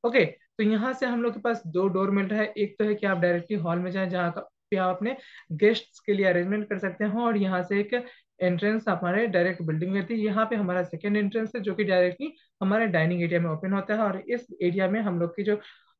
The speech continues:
अ, residents of the building, यानी कि जो लोग actually घर में रहते हैं, वो लोग directly इस डोर का भी यूज़ करके अंदर जा सकते हैं। यहीं से आपको एक step भी, अ, मिल जाएगा, यानी कि स्टेयरकेस मिल जाएगा और इस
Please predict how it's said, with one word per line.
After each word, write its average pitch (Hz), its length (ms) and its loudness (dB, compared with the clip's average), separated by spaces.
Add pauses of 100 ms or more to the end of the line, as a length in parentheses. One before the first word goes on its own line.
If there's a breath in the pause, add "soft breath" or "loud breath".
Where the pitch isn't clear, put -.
अ, 185 140 6
residents 233 540 0
of 208 120 -10
the 170 120 -2
building, 151 340 -2
यानी 156 200 0
कि 180 100 -6
जो 180 160 -2
लोग 185 280 -4
actually 202 380 -2
घर 185 80 0
में 170 140 0
रहते 165 220 -4
हैं, 202 80 0
वो 180 140 0
लोग 185 160 -2
directly 160 440 0
इस 190 200 -10
डोर 180 140 0
का 185 120 0
भी 190 140 2
यूज़ 175 220 0
करके 170 220 0
अंदर 196 260 0
जा 175 220 0
सकते 160 280 -4
हैं। 247 160 -4 (360 loud breath)
यहीं 233 340 2
से 302 120 -2
आपको 254 280 4
एक 254 140 -2
step 240 320 -2
भी, 247 300 -4 (340)
अ, 196 200 4
मिल 190 220 4
जाएगा, 185 300 4
यानी 180 460 -2
कि 185 180 -2
स्टेयरकेस 214 560 -4
मिल 175 120 -2
जाएगा 170 240 0
और 185 140 4
इस 185 120 -4